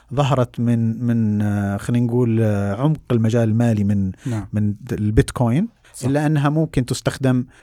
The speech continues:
Speaker 1: آه، في أماكن أخرى مختلفة، آه،
Speaker 2: مم.
Speaker 1: في صناعات مختلفة، من ضمنها طبعًا من أشهر الأشياء اللي ممكن تستخدم فيها طبعًا الهوية الرقمية هي، آه، أحد التطبيقات الواعدة في، باستخدام البلوكتشين.
Speaker 2: نعم.
Speaker 1: آه،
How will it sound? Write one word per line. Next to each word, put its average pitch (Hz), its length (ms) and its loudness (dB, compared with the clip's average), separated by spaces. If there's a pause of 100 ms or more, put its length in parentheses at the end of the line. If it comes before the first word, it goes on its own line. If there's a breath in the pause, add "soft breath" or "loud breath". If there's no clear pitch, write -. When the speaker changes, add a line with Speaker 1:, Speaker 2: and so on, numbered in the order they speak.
(120 soft breath)
Speaker 1:
آه، 104 160 2
في 135 480 0
أماكن 110 760 0
أخرى 117 240 0
مختلفة، - 680 -4 (180)
آه، - 40 -2
Speaker 2:
مم. 107 60 2
Speaker 1:
في 107 120 2
صناعات 107 360 0
مختلفة، 127 500 0
من 131 120 2
ضمنها 113 300 2
طبعًا 104 420 -2 (340 loud breath)
من 127 120 0
أشهر 113 460 2
الأشياء 104 340 2
اللي 104 100 2
ممكن 110 220 2
تستخدم - 340 -4
فيها 135 220 0
طبعًا 101 280 -2
الهوية 113 380 4
الرقمية 104 500 2
هي، 95 340 0 (340 loud breath)
آه، 87 540 -2
أحد 101 260 0
التطبيقات 104 840 0 (100)
الواعدة 95 1080 0
في، 101 260 -6
باستخدام - 480 -2
البلوكتشين. 95 500 0 (220)
Speaker 2:
نعم. 104 200 0 (120)
Speaker 1:
آه، 98 340 -2